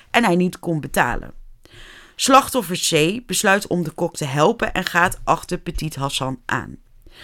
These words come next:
Petit Hassan was een jongen van ongeveer twintig jaar. Hij was bang en toen slachtoffer C hem aansprak en vroeg of hij zojuist een toerist bij, vlakbij de snackbar had beroofd,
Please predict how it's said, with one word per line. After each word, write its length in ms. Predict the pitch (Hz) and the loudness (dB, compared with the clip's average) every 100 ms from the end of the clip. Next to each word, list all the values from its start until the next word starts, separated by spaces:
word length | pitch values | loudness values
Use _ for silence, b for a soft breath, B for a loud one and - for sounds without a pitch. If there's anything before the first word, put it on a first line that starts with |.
| B B B B | B B B B
Petit 300 | 208 - 277 | -6 0 2
Hassan 360 | 247 190 240 226 | 2 4 4 4
was 140 | 185 | 2
een 100 | 175 | 2
jongen 260 | 165 214 202 | 2 0 0
van 140 | 208 - | -4 -2
ongeveer 480 | 170 151 143 147 - | -4 -4 -6 -8 -8
twintig 440 | - 180 185 170 - | -4 -2 0 -4 -8
jaar. 360 | 135 76 64 - b _ | -10 -10 -14 -20 b _
Hij 220 | 165 175 | 2 6
was 260 | 185 127 | 4 2
bang 360 | 127 147 156 - | 6 6 6 2
en 140 | - 175 | -4 -2
toen 140 | 220 | -2
slachtoffer 640 | 202 233 208 - 185 175 - | 2 2 2 -2 -4 -2 0
C 20 | |
hem 380 | 196 208 160 151 | 2 2 2 2
aansprak 640 | - 156 196 - 165 202 - | 4 4 4 0 2 2 0
en 200 | - 156 | -4 -4
vroeg 280 | - 190 - | -2 -6 -2
of 140 | 175 | 0
hij 160 | 175 160 | 2 0
zojuist 460 | 165 151 151 - | 0 2 2 0
een 100 | 165 | -6
toerist 400 | 156 160 170 - | -4 -4 -4 -4
bij, 160 | 151 - | -6 -8
vlakbij 420 | - 175 165 147 151 | -4 -2 -2 -2 -4
de 60 | |
snackbar 580 | 135 165 175 - 151 143 B B B B | -4 -2 -2 2 0 0 B B B B
had 220 | 180 160 | 4 8
beroofd, 680 | 165 147 156 208 277 - | 8 10 8 8 4 -8